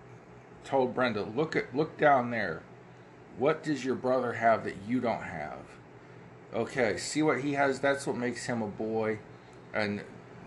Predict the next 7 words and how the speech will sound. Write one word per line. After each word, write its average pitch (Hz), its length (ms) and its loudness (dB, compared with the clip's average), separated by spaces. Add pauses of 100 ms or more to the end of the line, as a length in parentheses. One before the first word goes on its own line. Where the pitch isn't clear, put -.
(420)
that 120 300 6
not 123 300 2
being 117 280 -2
there 107 240 0
on 101 180 -2
your 120 220 2
body 98 520 0